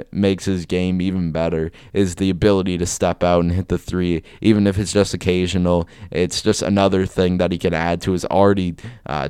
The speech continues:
deep bag of tricks on the offensive side of the ball. Such a good post player, uh, such a good playmaker. Would love him to be a better defender,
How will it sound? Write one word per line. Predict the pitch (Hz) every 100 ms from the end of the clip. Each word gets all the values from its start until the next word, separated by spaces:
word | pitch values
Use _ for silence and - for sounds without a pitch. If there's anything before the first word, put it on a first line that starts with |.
| 76
deep | 117 101
bag | 95 92
of | 87
tricks | - 92 85
on | 90 87
the | 85
offensive | 87 - 87 87
side | - 85 82
of |
the | 80
ball. | 80 78 78 - - -
Such | - 156 139
a |
good | 113 110 98
post | 98 101 98 -
player, | 95 95 92 87 - - -
uh, | 90 82
such | - 135
a | 131
good | 117 98
playmaker. | 101 95 98 95 - 101
Would | 107 120
love | 151 170
him | 175
to | 147
be | 104 110
a |
better | 107 107 110
defender, | 107 95 - 95 95 98 104